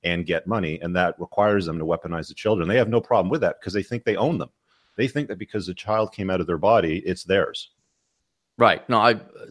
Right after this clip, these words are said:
Speaker 2: the, the, my body, my choice was like, "Well, yeah, but that's maybe my kid too." But th-,
Speaker 1: Well, I mean,
Speaker 2: that's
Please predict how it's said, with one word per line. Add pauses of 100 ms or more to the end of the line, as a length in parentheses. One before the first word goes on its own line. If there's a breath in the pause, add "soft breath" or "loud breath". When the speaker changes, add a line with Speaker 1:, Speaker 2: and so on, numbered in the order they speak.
(160)
Speaker 2:
the,
the,
my
body,
my
choice
was
like,
"Well,
yeah,
but
that's
maybe
my
kid
too."
But
th-, (160)
Speaker 1:
Well,
I
mean,
Speaker 2:
that's